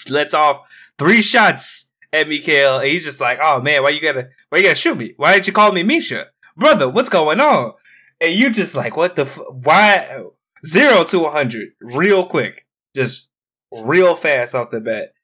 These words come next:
And it, then that whole, the fact that, like, Mikhail still has Dom hostage and Venice is out here trying to, immediately trying to kill him, leads to Noi and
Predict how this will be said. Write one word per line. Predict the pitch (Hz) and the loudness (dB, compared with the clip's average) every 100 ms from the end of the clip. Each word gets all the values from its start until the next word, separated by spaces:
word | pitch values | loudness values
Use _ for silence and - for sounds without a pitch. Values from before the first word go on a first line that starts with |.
| _ _ _ _ | _ _ _ _
And | 131 127 123 120 120 | -2 0 0 -2 -6
it, | 139 135 131 _ | -4 -4 -6 _
then | - 139 170 156 127 _ 139 | -6 -2 -2 -4 -14 _ -2
that | 147 151 - - | 0 0 -6 -8
whole, | 156 160 139 131 _ | -2 -2 -2 -8 _
the | 127 | -8
fact | 120 160 156 | -2 -2 -2
that, | 143 | -2
like, | 127 120 - _ _ _ _ - - | -2 -4 -8 _ _ _ _ -20 -8
Mikhail | 131 131 175 156 | -6 -2 0 0
still | 156 139 | 0 -2
has | 123 | -2
Dom | 123 135 127 | 0 0 0
hostage | 160 185 175 - 175 170 156 127 | 0 0 0 -2 -2 0 -2 -4
and | 131 120 113 113 - - | -6 -6 -10 -16 -20 -12
Venice | 123 143 147 | -6 -4 -4
is | 127 | -2
out | 131 123 | -2 0
here | 131 123 | -2 -4
trying | 127 123 | -4 -6
to, | 110 - _ _ - | -6 -14 _ _ -8
immediately | 123 131 202 196 156 | -4 -2 0 -2 -6
trying | 147 156 131 | -2 -2 -2
to | |
kill | 113 190 170 127 | 0 0 2 0
him, | 120 - _ _ | -4 -12 _ _
leads | 127 139 131 | -6 -4 -4
to | 143 | -4
Noi | 131 147 143 135 131 | 0 2 2 0 0
and | 131 120 120 117 117 | -2 -2 -6 -10 -18